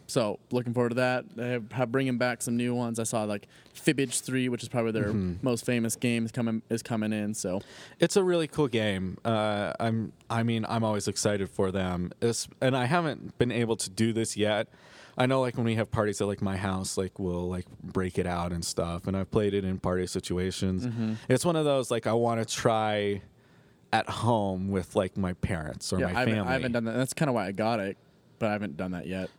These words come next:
Speaker 2: Because I wanna see them play these kind of games. Because, you know, they're not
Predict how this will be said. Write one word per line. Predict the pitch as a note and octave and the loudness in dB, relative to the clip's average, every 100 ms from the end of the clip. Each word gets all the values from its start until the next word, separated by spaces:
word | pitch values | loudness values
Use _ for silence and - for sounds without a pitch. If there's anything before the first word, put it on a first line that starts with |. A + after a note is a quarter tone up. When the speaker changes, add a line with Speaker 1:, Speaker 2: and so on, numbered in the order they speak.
| - | -4
Speaker 2:
Because | A#2+ A#2 B2 A2 G#2 G2 - | 0 2 2 4 2 -2 0
I | A#2+ | 2
wanna | A2+ G#2 | 2 0
see | - - A2+ G#2 | 0 0 0 2
them | G2+ F#2+ F2+ F2 F2 - | 2 2 0 -2 -4 -6
play | - G#2+ | 0 0
these | F2+ F2 | 0 -2
kind | - F2 | -2 -2
of | F2 | 0
games. | F2+ D#2+ E2 F#2+ - - - _ _ A2 | -2 -4 -6 -6 -8 -14 -20 _ _ -2
Because, | A#2+ A2+ G#2+ A#2 | 0 0 0 2
you | G#2+ | 0
know, | F#2+ | 2
they're | G2 F#2+ | 0 2
not | F#2 | 0